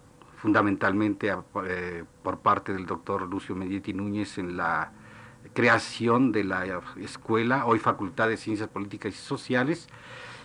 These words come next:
y durante todo este tiempo se publicaron numerosos trabajos de investigación científica,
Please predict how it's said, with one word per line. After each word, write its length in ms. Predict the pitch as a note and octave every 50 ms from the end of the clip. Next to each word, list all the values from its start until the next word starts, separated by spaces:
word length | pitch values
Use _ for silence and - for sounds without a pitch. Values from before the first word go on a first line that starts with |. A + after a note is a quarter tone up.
| - -
y 260 | - F3+ G3+ G#3 F3+ D3
durante 540 | C3+ C3+ C3+ C3 C3 B2 A#2+ - C3 B2+
todo 380 | B2+ - - D#3+ E3 E3 D3+ C#3+
este 280 | C#3 B2 - - B2+ B2
tiempo 480 | - - C3+ C#3+ D3+ D3 C#3+ - D3+
se 160 | - - B2
publicaron 720 | A#2 - C3 C#3 C#3 A#2 F2+ - - A2+ A#2 A#2+ A#2+ A#2 A#2+
numerosos 520 | A2 G#2+ G#2 G2+ G2+ A#2 A2+ A#2 B2 - -
trabajos 440 | F#2 F#2 F2+ G2+ G#2 - A#2 G2+
de 80 | E2+ F#2+
investigación 680 | F#2 F2 F2 - - - E2+ D#2+ E2+ - - G#2 G#2 F#2+
científica, 800 | - - F2+ D#2+ D#2 - - F#2 - - F#2 D#2+ - F#2+ F#2